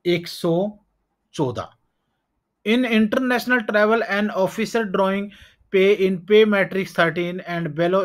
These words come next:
is entitled to which of the following class by year? वेतन मैट्रिक्स तेरह एवं निम्न पाने वाले अधिकारी के प्रकरण में अंतर्राष्ट्रीय हवाई यात्रा पर किस श्रेणी की पात्रता है?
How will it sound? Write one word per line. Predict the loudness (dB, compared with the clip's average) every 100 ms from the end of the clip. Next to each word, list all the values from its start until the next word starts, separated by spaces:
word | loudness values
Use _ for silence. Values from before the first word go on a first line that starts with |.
| 0
is | -2 -4
entitled | -2 -4 -4 -4 -4
to | -4 -4
which | -4 -4
of | -2
the | -4 -2
following | -2 0 -4 -4
class | -6 -6 -12 _ -20 _
by | 2 2 0
year? | -4 -6 -10 -20 _
वेतन | 0 2 2
मैट्रिक्स | 2 2 0 -4 0
तेरह | 2 2 2
एवं | -2 -2
निम्न | -2 -2
पाने | 0 0 2
वाले | 2 2
अधिकारी | 0 0 0 0 0
के | -4
प्रकरण | -4 -8 -4 -4
में | -4 -6 -10 -20 -8
अंतर्राष्ट्रीय | -6 0 2 0 0 0
हवाई | 2 2 4
यात्रा | 2 2 -2
पर | 0 -6 -8 _ _ -2
किस | -2 -2
श्रेणी | -2 0 0 -2
की | -2 -4 -4 -8 _ _
पात्रता | -2 -2 -2 -4 -2 -4 -4 -8 _ _
है? | -2